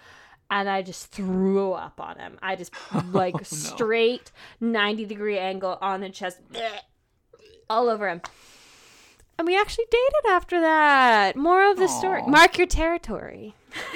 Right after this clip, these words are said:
Speaker 2: We love a good
Speaker 1: <laughs>
Speaker 2: Valentine's Day. <laughs>
Speaker 1: I mean, it is what it is. I <laughs> don't recommend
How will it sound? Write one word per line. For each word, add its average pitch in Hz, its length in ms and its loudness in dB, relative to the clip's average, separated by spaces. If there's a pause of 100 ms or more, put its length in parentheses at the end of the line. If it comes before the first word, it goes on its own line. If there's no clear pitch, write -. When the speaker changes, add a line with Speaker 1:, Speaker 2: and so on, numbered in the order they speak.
(140)
Speaker 2:
We 392 100 2
love 311 140 4
a 320 120 4
good 240 100 -4
Speaker 1:
<laughs> 302 80 0
Speaker 2:
Valentine's - 640 -4
Day. 117 340 -6
<laughs> - 40 -20 (560)
Speaker 1:
I 311 220 0
mean, 330 400 -8
it 254 160 -4
is 269 220 -4
what 214 220 -4
it 190 120 -12
is. 190 320 -6
I 262 220 4
<laughs> - 200 -8
don't 254 380 2
recommend 185 720 -8